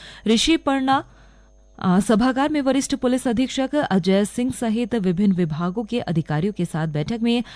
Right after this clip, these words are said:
जिलाधिकारी ने निर्देश दिए हैं कि सभी मेडिकल, आ, stores और pharma कंपनियों की कड़ी निगरानी की जाए। उन्होंने कहा कि मिलावटी दवा और नशे के लिए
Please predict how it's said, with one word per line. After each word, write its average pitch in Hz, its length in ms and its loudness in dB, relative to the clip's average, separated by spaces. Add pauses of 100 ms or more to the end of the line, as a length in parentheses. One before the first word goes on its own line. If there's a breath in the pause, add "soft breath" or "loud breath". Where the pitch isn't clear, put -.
(220 loud breath)
जिलाधिकारी 185 720 2
ने 214 140 4
निर्देश 185 500 2
दिए 247 160 -2
हैं 294 100 -2
कि 269 120 -4
सभी 202 280 0
मेडिकल, 185 480 0 (680 loud breath)
आ, 202 140 4
stores 302 420 0
और 220 280 2
pharma 247 380 -2
कंपनियों 214 440 2
की 254 160 -4
कड़ी 202 280 0
निगरानी 175 460 0
की 262 180 0
जाए। 240 260 -2
उन्होंने 196 360 4
कहा 185 200 -6
कि 262 120 -6
मिलावटी 220 500 0
दवा 185 280 -2
और 202 160 2
नशे 196 360 2
के 233 120 -4
लिए 254 240 -2